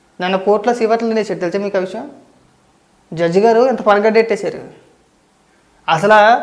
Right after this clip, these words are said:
ఆ వాంగ్మూలంలో ఏముందో కూడా చదవకుండా, ఫిర్యాదులో ఏముందో చదవకుండా, ఆ కంప్లైంట్లో ఏముందో చదవకుండా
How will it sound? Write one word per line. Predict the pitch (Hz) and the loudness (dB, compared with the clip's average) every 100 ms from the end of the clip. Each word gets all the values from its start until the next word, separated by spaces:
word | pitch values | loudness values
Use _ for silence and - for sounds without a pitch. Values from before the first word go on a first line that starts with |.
| - - - - | -4 -18 -12 -2
ఆ | 170 | 0
వాంగ్మూలంలో | 156 170 214 233 233 233 | 2 0 2 2 4 4
ఏముందో | 226 180 196 214 226 226 | 4 4 4 2 2 2
కూడా | 226 226 226 | 2 2 0
చదవకుండా, | - - 156 202 202 202 180 196 | -2 -4 -2 0 -2 -2 0 0
ఫిర్యాదులో | 180 175 208 214 226 | 0 0 2 2 0
ఏముందో | 208 208 220 | 0 -2 -4
చదవకుండా, | 214 175 185 202 214 160 180 - - _ _ _ _ _ _ _ _ _ - | -4 -4 -4 -4 -6 -6 -8 -8 -18 _ _ _ _ _ _ _ _ _ -10
ఆ | |
కంప్లైంట్లో | 160 160 170 220 226 240 | -6 -6 0 2 4 4
ఏముందో | 226 226 233 226 | 4 4 0 -2
చదవకుండా | 233 185 185 208 214 220 220 254 277 311 | -2 0 2 2 0 -4 -4 0 0 0